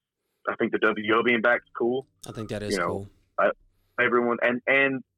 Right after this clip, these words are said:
Speaker 1: the quick lifters are getting better at standards.
Speaker 2: Yeah.
Speaker 1: So the bullshit ones are starting to get pushed out because all the federations are getting tighter, and the federations that allow us multiply and we have monos,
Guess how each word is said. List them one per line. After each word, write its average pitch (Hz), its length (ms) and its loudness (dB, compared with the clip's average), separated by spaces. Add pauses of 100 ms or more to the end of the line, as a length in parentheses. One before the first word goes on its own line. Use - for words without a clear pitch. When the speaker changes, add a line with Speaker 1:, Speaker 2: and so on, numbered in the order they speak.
(280)
Speaker 1:
the 110 100 2
quick 156 260 0
lifters 127 320 2
are 110 80 0
getting 107 240 0
better 110 400 4
at 87 60 -4 (140)
standards. 87 440 -8 (400)
Speaker 2:
Yeah. 104 280 -12
Speaker 1:
So 98 180 2
the 101 80 0
bullshit 139 420 4
ones 123 300 2
are 107 100 2
starting 117 240 2
to 107 60 -4
get - 220 -6
pushed 113 300 -2
out 107 220 4
because 104 300 -2 (140)
all 113 100 4
the 113 80 0
federations 107 540 2
are - 80 -18
getting - 160 -4 (120)
tighter, 120 320 4
and 107 140 -2
the 104 120 -4
federations 107 540 0
that 92 100 0
allow 101 300 4
us - 100 -4
multiply 107 400 -2
and 107 80 0
we 107 80 -2
have 107 140 -2
monos, 120 340 -2